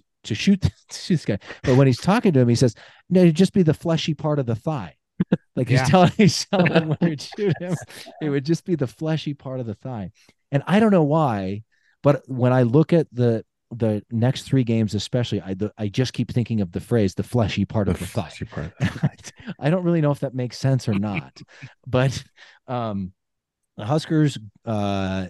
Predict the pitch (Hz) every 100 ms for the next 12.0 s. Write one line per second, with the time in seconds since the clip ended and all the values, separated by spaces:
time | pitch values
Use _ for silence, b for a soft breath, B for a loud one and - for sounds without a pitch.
0 | - 110 107 104 107 92 120 123 120 123
1 | - 98 92 92 92 135 147 151 135 117
2 | 113 110 113 - 101 101 98 - - -
3 | 113 - 101 - 104 101 95 90 - 101
4 | - 113 107 98 - 107 98 95 95 92
5 | 87 b b b _ 90 85 123 113 110
6 | 95 95 92 92 90 95 90 95 78 _
7 | 76 - 87 78 73 - - 113 95 -
8 | 101 95 - 95 90 87 b b b -
9 | 196 127 104 82 104 98 - 98 95 107
10 | - 151 139 - 107 98 - 95 98 92
11 | 87 101 98 90 82 82 82 - 117